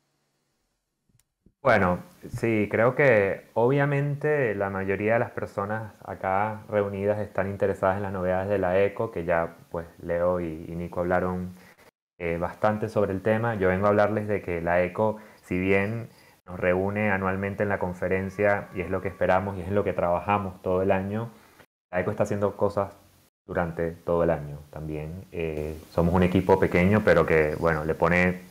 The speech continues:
toda la onda y toda la energía, eh, para llevar adelante distintos proyectos. Y, bueno, sí, una de las más importantes es Hackademy,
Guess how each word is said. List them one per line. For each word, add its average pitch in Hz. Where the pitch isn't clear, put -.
toda 87
la 85
onda 90
y 90
toda 85
la 90
energía, 87
eh, 85
para 80
llevar 82
adelante 87
distintos 90
proyectos. 104
Y, 92
bueno, 90
sí, 92
una 85
de 95
las 92
más 90
importantes 90
es 95
Hackademy, 104